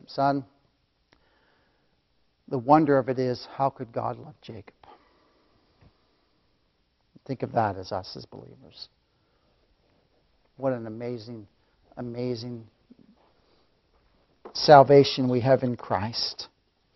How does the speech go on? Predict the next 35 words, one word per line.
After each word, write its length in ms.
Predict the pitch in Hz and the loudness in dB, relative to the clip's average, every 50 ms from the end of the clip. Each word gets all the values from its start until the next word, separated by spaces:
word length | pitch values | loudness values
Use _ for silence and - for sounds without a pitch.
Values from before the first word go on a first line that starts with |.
| _ _ _ _ _ _ _ _ _ _ _ _ _ _ _ _ - | _ _ _ _ _ _ _ _ _ _ _ _ _ _ _ _ -2
And 120 | 147 151 | 6 12
everything 480 | 160 180 196 175 196 185 - 185 170 165 | 12 12 12 12 12 10 10 8 6 6
is 120 | 151 - | 4 6
wrapped 360 | 131 156 156 160 160 - - | 10 12 12 12 12 10 6
up 180 | 160 143 - - | 4 4 6 4
in 100 | 143 135 | 0 0
him. 280 | 104 135 123 107 98 - | 2 0 -2 -2 0 6
All 320 | - 135 147 156 165 165 | 10 12 12 12 12 12
our 160 | 165 165 160 151 | 12 12 12 10
pardon 480 | - - - 151 147 139 127 123 117 | 8 10 12 12 12 12 12 8 0
is 160 | 113 107 - | 0 -2 4
wrapped 340 | - 131 127 135 - - - | 6 8 8 8 8 4 -2
up 160 | 135 123 - | -2 -2 0
in 120 | 135 131 120 | -4 -4 -4
him. 240 | 120 117 104 107 - _ _ | -4 -6 -8 -10 -14 _ _
All 280 | 156 170 180 180 185 180 | 12 12 12 12 12 12
our 180 | 170 170 165 | 12 12 12
adoption 640 | 156 131 120 165 165 170 165 - - - - 117 117 | 12 12 12 12 12 12 12 10 -2 -10 -10 -8 -8
is 140 | 113 107 110 | -8 -6 2
wrapped 340 | 127 131 135 143 - - - | 8 8 8 8 6 0 -4
up 160 | 127 - - | -4 -4 -6
in 80 | 127 | -10
him. 180 | 127 127 120 107 | -8 -6 -4 -2
Our 100 | 107 120 | -2 -2
sanctification 920 | - - 175 175 175 - - 151 - - - 165 170 165 156 - 147 123 - - - _ _ | 4 8 8 10 10 8 4 -4 -6 0 8 10 10 10 8 6 -2 -4 -6 -12 -20 _ _
is 160 | - 139 120 | -2 0 4
wrapped 320 | 135 143 139 131 131 - - | 8 10 10 10 8 6 0
up 160 | 139 - - | 0 0 0
in 120 | 131 131 | -8 -8
him. 80 | 127 - - - - _ | -8 -10 -14 -20 -8 _
Eternal 380 | - - - 196 196 190 185 175 | -6 4 8 8 10 12 12 12
life 280 | 175 175 175 151 131 - - - | 12 12 12 12 12 8 0 -4
is 160 | 143 120 143 | -2 2 2
in 140 | 143 139 127 | 2 2 4
Christ. 280 | - 147 131 127 - | 4 4 4 4 0